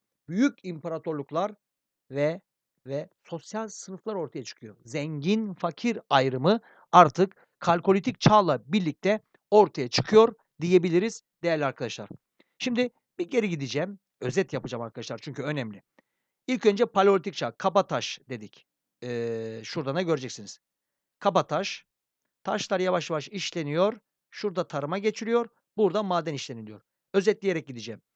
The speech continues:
Paleolitik çağ. İlk alet yapılıyor. Avcılık, toplayıcılık, ekonomik tarzı, mağara ve kaya sığınaklarında resim var.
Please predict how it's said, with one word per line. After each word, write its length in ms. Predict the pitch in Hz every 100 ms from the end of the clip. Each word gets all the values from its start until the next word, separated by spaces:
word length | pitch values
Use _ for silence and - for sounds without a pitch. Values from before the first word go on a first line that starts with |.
| _ _
Paleolitik 440 | 175 196 208 247 -
çağ. 280 | 180 117 - _ _ _ _ _ -
İlk 280 | 247 - -
alet 380 | 170 165 220 233
yapılıyor. 460 | 220 226 233 240 - _ _ _
Avcılık, 480 | 208 196 175 220 -
toplayıcılık, 560 | 190 - 190 165 226 -
ekonomik 420 | 180 180 180 165 -
tarzı, 500 | 151 147 180 240 - _ _ _ _ _ _ _ -
mağara 440 | 190 185 175 240 - _ -
ve 80 | 185
kaya 320 | 202 208 208 _ _ _ _ _ _ _ _
sığınaklarında 640 | - 185 160 160 160 240
resim 360 | 208 - 135
var. 120 | 101